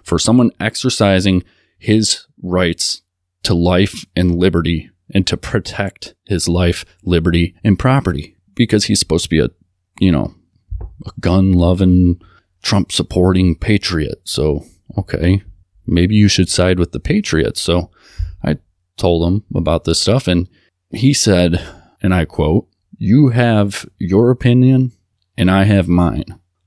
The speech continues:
America," with all capital letters, America. <laughs> And, and, and what I responded with,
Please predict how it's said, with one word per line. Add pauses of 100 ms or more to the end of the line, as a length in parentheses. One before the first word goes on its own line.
(140)
America," (280)
with
all (160)
capital
letters, (180)
America.
<laughs> (680)
And, (400)
and,
and (440)
what
I
responded
with,